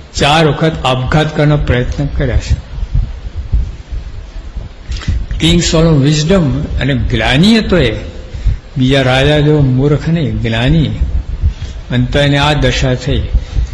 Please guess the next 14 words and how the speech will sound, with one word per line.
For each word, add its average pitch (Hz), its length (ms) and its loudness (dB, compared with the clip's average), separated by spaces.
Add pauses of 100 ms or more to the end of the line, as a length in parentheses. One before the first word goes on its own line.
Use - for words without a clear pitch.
(280)
કે 139 60 0
મેં 135 140 2
આખી 147 340 2
જિંદગી 151 440 4
હવામાં 147 420 4
બાચકા 139 480 0
ભર્યા 135 340 2
છે. - 300 -10 (1300)
આમ 131 180 -2 (160)
પકડો, 147 640 0
કેટલી 151 300 0
હવા 123 340 4
આવે 120 220 2
છે, 123 200 -6